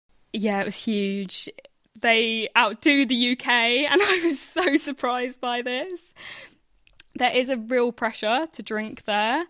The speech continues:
Like, for example, I remember that I was at this wine and cheese night. It was so, so wild. I remember asking for a sober drink,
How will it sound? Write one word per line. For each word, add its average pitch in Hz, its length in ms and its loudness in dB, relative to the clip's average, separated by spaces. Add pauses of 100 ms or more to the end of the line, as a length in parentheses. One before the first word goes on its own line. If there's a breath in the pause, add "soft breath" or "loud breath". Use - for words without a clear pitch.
(420 loud breath)
Like, 214 220 -8
for - 140 -12
example, 226 480 -4
I 220 80 0
remember 220 480 -2
that 208 240 -6
I 220 160 -6
was 214 180 -8
at - 180 -6
this 208 160 -8
wine 208 300 -4
and 208 160 -8
cheese 247 400 -4
night. 214 500 -2
It 226 120 -10
was 208 180 -8
so, 233 360 2
so 214 220 0
wild. 214 400 2
I 220 100 -4
remember 226 300 -2
asking 214 440 -2
for 220 100 -10
a 202 40 -10
sober 208 360 -4
drink, 220 540 -4